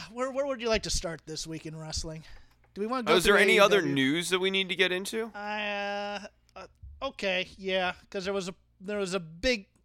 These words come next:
Speaker 1: quote unquote, big story we missed last week that has, uh, rectified th-, this Adam Cole, Pat, uh,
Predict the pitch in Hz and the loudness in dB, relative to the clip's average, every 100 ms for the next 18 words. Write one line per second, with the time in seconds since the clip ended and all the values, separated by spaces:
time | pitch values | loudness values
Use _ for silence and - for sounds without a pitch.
0 | _ 240 220 180 190 151 175 - 170 165 | _ -2 -2 0 -2 -2 -4 -2 -4 -4
1 | 165 165 156 160 160 160 - 170 160 151 | -6 -8 -10 -10 -10 -10 -8 -8 -8 -10
2 | - _ _ _ _ _ 175 165 160 160 | -18 _ _ _ _ _ -8 -6 -6 -8
3 | 156 147 160 156 151 - - - - 165 | -8 -6 -6 -6 -8 -10 -10 -12 -10 -8
4 | 175 175 170 165 180 - 196 269 285 - | -6 -6 -6 -6 -12 -14 -10 -6 -4 0
5 | 240 226 202 185 - 185 185 190 185 _ | 2 2 0 -4 -4 -2 0 -2 -4 _
6 | _ _ _ _ _ _ _ _ _ - | _ _ _ _ _ _ _ _ _ 0
7 | 190 185 - 196 180 | 0 0 0 0 0